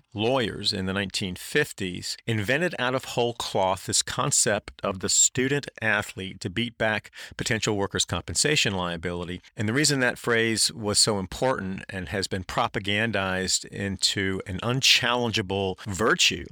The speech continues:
is that in order to qualify for workers' compensation benefits, you first have to establish that you're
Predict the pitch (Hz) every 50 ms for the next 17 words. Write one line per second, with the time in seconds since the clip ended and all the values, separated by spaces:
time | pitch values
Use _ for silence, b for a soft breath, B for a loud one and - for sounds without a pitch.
0 | - _ _ 127 131 120 - 123 117 117 - - - 123 127 131 139 143 165 170
1 | 143 143 - - 131 127 123 117 - 120 110 107 - 110 110 113 - 110 - -
2 | 104 95 - 101 - - 156 170 - - 127 107 87 98 90 90 - - 113 -
3 | - - - - 151 135 - - 120 - - 117 107 - - - 87 87 90 101
4 | 98 - - - - 117 - 113 110 110 117 123 120 131